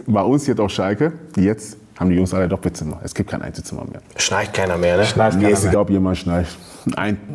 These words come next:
Speaker 1: Doppelzimmer.
Speaker 2: Jetzt haben wir hier so ein kleines Flunkern ja von dir entlarvt, aber ich, äh, im Jahr zweitausendeinundzwanzig, also es ist ja verjährt, ne?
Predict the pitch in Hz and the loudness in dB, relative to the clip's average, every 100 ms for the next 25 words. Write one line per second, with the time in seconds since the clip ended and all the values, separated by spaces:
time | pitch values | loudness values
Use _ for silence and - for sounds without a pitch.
0 | 139 - 110 101 - 92 - - - - | -4 -2 0 0 0 -2 -2 -8 -14 -12
1 | - - - - 98 110 120 117 117 120 | -10 -10 -8 -2 2 2 2 0 0 -2
2 | 117 - 131 127 120 117 113 110 107 95 | -2 -2 0 0 0 0 0 2 2 2
3 | 104 120 - 101 101 101 98 101 92 - | 0 -2 -2 0 0 0 -4 -2 -4 -4
4 | - - - 90 110 110 123 123 120 120 | -12 -8 -2 0 0 -2 -2 -2 0 0
5 | 123 123 123 127 131 120 110 107 110 98 | 0 0 0 -2 0 0 2 2 2 0
6 | - 113 120 117 107 104 98 87 101 | -2 0 0 -2 -2 0 0 0 -2